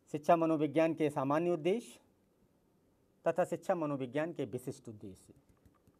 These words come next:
सर्वप्रथम हम शिक्षा मन-, मनोविज्ञान के सामान्य उद्देश्य क्या हैं,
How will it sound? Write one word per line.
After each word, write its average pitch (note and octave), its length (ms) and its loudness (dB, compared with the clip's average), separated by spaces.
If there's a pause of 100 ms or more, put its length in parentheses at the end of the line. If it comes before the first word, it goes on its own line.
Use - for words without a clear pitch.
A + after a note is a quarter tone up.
(480)
सर्वप्रथम F#3 500 4
हम D#3 120 0
शिक्षा E3+ 320 0
मन-, D3+ 200 -2 (380)
मनोविज्ञान C#3+ 600 2
के C3+ 300 0 (420)
सामान्य D#3+ 500 4
उद्देश्य C#3 400 0
क्या E3+ 200 2
हैं, A#2+ 260 -6